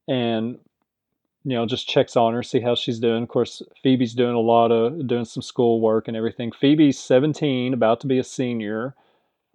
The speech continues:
and so much like Julie. Oh my goodness. And Heather mentions that, where she's like, "Oh my goodness, she is a mini you," 'cause, like, her reactions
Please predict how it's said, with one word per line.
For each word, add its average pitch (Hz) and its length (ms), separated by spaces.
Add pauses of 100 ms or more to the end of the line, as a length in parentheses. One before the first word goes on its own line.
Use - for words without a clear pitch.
(140)
and 120 640 (800)
so 156 320
much 143 240
like 120 140
Julie. 107 540 (160)
Oh 139 220
my 131 180
goodness. 117 440
And 120 120
Heather 131 360
mentions 117 480
that, 110 240
where 120 80
she's 117 200
like, 120 140
"Oh 135 120
my 110 180
goodness, 120 260
she 131 220
is 117 100
a 110 60
mini 123 320
you," 117 400
'cause, - 240
like, 120 140
her 131 220
reactions 127 1000